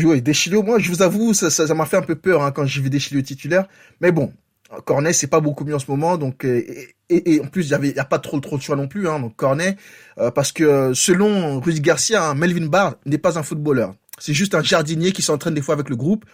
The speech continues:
Force à lui, mais ouais, Melvin Barr, euh, et de toute façon, ça aurait été un sacrifice de l'envoyer, euh, jouer contre, contre, contre Rennes.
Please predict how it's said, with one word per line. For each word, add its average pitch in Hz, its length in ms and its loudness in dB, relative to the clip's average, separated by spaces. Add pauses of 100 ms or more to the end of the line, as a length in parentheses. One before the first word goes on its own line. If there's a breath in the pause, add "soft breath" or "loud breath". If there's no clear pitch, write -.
Force 185 240 0
à 175 80 6
lui, 202 240 2
mais 156 180 2
ouais, 120 240 0
Melvin 143 360 -4
Barr, 165 240 2
euh, 127 140 2
et 107 40 -2
de 123 80 -4
toute 127 80 -8
façon, 170 220 0
ça 180 100 -2
aurait 147 120 0
été 156 180 -2
un 139 180 -2
sacrifice 147 500 -4
de 135 80 -4
l'envoyer, 135 540 -2
euh, 120 420 -2
jouer 135 240 -4
contre, 131 300 -6
contre, 127 400 -6
contre 123 260 -10
Rennes. 139 300 0